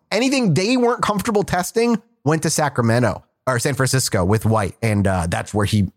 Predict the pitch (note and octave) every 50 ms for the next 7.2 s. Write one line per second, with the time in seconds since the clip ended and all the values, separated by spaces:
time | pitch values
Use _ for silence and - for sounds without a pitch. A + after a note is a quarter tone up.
0 | _ _ _ _ _ _ _ _ - G2 F#2+ - A2 A#2 A#2+ B2+ A#2 E3 E3 E3
1 | C3+ G#2+ - - - _ _ _ _ _ _ _ _ _ _ _ _ _ - C3+
2 | F3 G3 C3+ - _ _ - - F#3+ F3+ G3 G3 F3 F#3 F3+ E3+ D#3 - F3 F3+
3 | E3+ - G#3 A#3 C4 G#3+ G#3+ G3+ F3+ - - E3+ D#3 C#3 B2+ E3 G3 A3+ A#3 G#3
4 | F3+ D#3+ F3 E3+ E3 D#3 D3+ D#3+ E3 F3 G3 A3+ B3+ B3 A#3 A3+ - - - F3+
5 | G3+ A3+ - - A3 F#3+ D#3+ - - - - B3+ C#4 A#3+ - F#3 F#3+ F#3 - F#3
6 | F3 E3+ - G3+ G#3+ G3+ F#3+ F3+ E3 D3 B2+ A#2 D3 D#3+ E3 D3+ - B2+ G2 F2
7 | - - - -